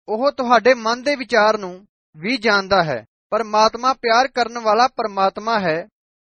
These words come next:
ਉਹ ਸਾਰੇ ਲੋਕਾਂ ਨੂੰ, ਆਦਮੀਆਂ ਨੂੰ, ਔਰਤਾਂ ਨੂੰ ਅਤੇ ਜਵਾਨ ਲੋਕਾਂ ਨੂੰ ਅਤੇ ਬੁੱਢੇ ਲੋਕਾਂ ਨੂੰ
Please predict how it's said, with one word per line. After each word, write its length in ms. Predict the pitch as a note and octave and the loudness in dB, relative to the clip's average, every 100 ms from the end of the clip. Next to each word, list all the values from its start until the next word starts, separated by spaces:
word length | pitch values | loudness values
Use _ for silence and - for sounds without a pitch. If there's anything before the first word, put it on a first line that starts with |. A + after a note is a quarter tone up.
| _ - | _ -6
ਉਹ 160 | A#3 C#4+ | -4 -2
ਸਾਰੇ 380 | - G#3+ C4 | 2 4 4
ਲੋਕਾਂ 480 | C4 G3+ F3+ B3 C4 | 2 -2 -6 -2 -2
ਨੂੰ, 240 | G#3+ E3+ - _ _ F3+ G3+ | -2 -12 -18 _ _ 2 2
ਆਦਮੀਆਂ 420 | G#3 A#3 C4 B3+ | 2 -2 -2 -2
ਨੂੰ, 220 | B3 A#3+ _ _ G3 | -6 -18 _ _ -2
ਔਰਤਾਂ 380 | A3+ A3+ C4+ C4 | 0 0 0 0
ਨੂੰ 200 | A3+ G3+ _ _ - | -2 -12 _ _ -2
ਅਤੇ 220 | F#3+ C4+ A#3+ | -2 0 -2
ਜਵਾਨ 380 | G3+ F#3+ A#3 | -4 -2 -2
ਲੋਕਾਂ 460 | B3 G#3 G3 B3+ C4 | -2 -4 -2 0 0
ਨੂੰ 240 | G3 F3 F#3 _ _ _ _ _ _ G3+ | -2 -14 _ _ _ _ _ _ _ -4
ਅਤੇ 200 | A3 C4+ | 0 0
ਬੁੱਢੇ 320 | G#3+ A#3+ D4 | 0 2 2
ਲੋਕਾਂ 440 | B3+ G#3 - A#3 G3 | 4 0 -2 -2 -2
ਨੂੰ 220 | E3 | -10